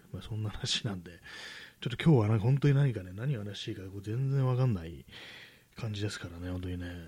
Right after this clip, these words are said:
どうしようって今思ってるんですけども。えー、Pさん、盗撮動画もアーカイブされるインターネット。あー、まあ、そういう問題とかありそうですよね、本当にね。なんか、けしからんというか、なんか、まあ、そういう犯罪者の、こう、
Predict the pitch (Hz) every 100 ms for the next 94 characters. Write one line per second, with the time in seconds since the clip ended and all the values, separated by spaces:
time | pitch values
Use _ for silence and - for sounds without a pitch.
0 | 85 98 - 87 - 90 87 90 98 85
1 | 82 - 92 80 80 76 _ _ _ _
2 | _ _ _ _ _ _ _ _ _ _
3 | - - 92 - 175 - 90 78 - -
4 | 160 151 - 147 147 151 135 98 95 110
5 | 113 113 107 110 107 95 107 110 104 101
6 | - - 69 - - 92 98 95 95 95
7 | - - 113 123 127 127 123 127 113 104
8 | 120 165 101 - 101 98 92 92 90 92
9 | 90 90 90 - 80 - - - - -
10 | - 104 - 110 104 90 90 92 90 90
11 | - 98 - 123 120 120 - 92 87 80
12 | - - 85 87 403 -